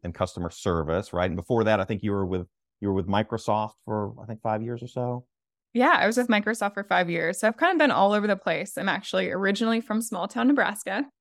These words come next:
Speaker 2: moved to Texas and then New Orleans, and I ended up in Charlotte, you know, about four years ago. I love it here.
Speaker 1: Well, great. So a lot of people don't think of Charlotte as a place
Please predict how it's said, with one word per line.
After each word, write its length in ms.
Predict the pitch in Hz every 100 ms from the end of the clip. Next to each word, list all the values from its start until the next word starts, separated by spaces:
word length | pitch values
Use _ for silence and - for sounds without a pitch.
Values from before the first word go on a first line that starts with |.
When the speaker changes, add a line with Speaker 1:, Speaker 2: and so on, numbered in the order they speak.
| _ _ _ _ _ 220
Speaker 2:
moved 220 | 202 -
to 80 | 208
Texas 680 | 226 196 - 226 339 -
and 160 | 220 196
then 240 | 196 190
New 120 | 196 190
Orleans, 520 | 190 202 214 240 240
and 140 | 190
I 80 | 190
ended 200 | 185 190
up 160 | 185 -
in 140 | 214
Charlotte, 600 | 220 190 180 180 170 - _
you 120 | 214 196
know, 100 | 180
about 300 | 170 165 -
four 200 | - 190
years 240 | 294 370
ago. 260 | - 202 202 -
I 60 |
love 180 | 170 240
it 60 | -
here. 320 | - - 233 _ _ 117
Speaker 1:
Well, 100 | 101
great. 360 | 135 180 - _ -
So 260 | 156 165 156
a 40 |
lot 140 | 143 180
of 60 |
people 180 | 190 143
don't 220 | 131 127
think 160 | 156 131
of 120 | 113
Charlotte 420 | - 117 117 113
as 140 | 107 90
a 60 |
place 540 | - - 104 104 -